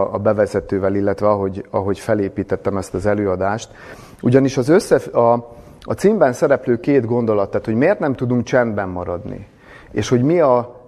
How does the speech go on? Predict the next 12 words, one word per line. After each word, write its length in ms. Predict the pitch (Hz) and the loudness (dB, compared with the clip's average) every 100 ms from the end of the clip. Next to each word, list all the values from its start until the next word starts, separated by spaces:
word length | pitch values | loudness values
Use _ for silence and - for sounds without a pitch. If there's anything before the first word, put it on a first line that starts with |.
| _ | _
csendnek 460 | - 135 120 110 | -4 -2 0 -2
a 60 | 107 | -4
szerepe 460 | - 127 113 - 110 | -2 0 0 0 0
a 60 | |
lelki 320 | 113 117 117 | 2 0 0
egészségünk 560 | 117 113 107 110 101 104 | -2 -2 -4 -6 -4 -2
megőrzésében, 840 | 110 110 101 95 98 - 107 107 | -2 0 -2 -2 -4 -4 -2 -2
ez 120 | 104 | -2
nyilván 300 | 127 135 117 | 0 0 0
nagyon 260 | 110 117 104 | 0 -2 -2
szorosan 420 | - 104 - 101 | -2 -4 -2 -4
összefügg, 560 | 110 110 92 - 107 | -4 -4 -8 -4 -4